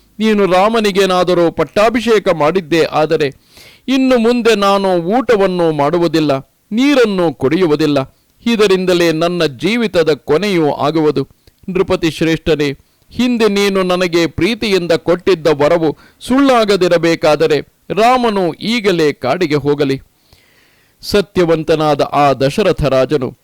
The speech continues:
ಕೈಕೇಯಿಗೆ ತಾನು ಕೊಟ್ಟಿದ್ದ ವರವನ್ನು ಸ್ಮರಿಸಿಕೊಳ್ಳುತ್ತಾ ಅವಳ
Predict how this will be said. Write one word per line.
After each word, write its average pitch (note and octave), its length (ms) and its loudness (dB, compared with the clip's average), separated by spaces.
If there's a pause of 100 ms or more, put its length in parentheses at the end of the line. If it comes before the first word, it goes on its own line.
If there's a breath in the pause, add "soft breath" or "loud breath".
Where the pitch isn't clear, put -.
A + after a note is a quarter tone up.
(200)
ಕೈಕೇಯಿಗೆ G#3+ 680 2
ತಾನು D3+ 360 0
ಕೊಟ್ಟಿದ್ದ F3 480 -2
ವರವನ್ನು D3 600 0
ಸ್ಮರಿಸಿಕೊಳ್ಳುತ್ತಾ C#3 960 -2 (400)
ಅವಳ G3+ 260 4